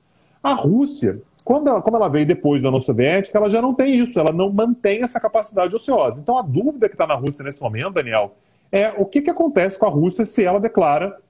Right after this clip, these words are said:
mobilização total. Como é que ela faz pra arrumar material, equipamento, treinamento, alojamento, logística pra todo mundo?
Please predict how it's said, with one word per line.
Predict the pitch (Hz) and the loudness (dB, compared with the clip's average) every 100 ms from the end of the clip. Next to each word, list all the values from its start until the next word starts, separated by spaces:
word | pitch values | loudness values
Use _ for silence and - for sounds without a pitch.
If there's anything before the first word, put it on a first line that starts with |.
| _ _ _ _ _ _ | _ _ _ _ _ _
mobilização | 175 175 165 160 180 | 2 2 0 0 0
total. | 285 285 131 135 - _ _ | 0 2 0 0 -10 _ _
Como | 165 | -2
é | 202 | 0
que | |
ela | 254 | 0
faz | 247 - 185 202 - | 0 0 2 0 0
pra | 175 | -2
arrumar | 170 170 156 151 - - _ _ - | 0 2 2 2 -2 -6 _ _ -8
material, | 131 151 165 175 147 151 156 | -2 0 0 2 2 2 2
equipamento, | 147 143 147 143 135 156 143 | 0 0 0 2 2 0 0
treinamento, | 131 156 156 135 139 151 143 | 0 0 2 2 2 2 2
alojamento, | 139 156 156 131 143 151 147 | 2 2 0 2 0 0 2
logística | 151 147 104 160 233 - 156 | 2 0 0 0 0 -2 -2
pra | - | -2
todo | - 147 131 | -2 0 -2
mundo? | 113 95 95 | -2 -8 -14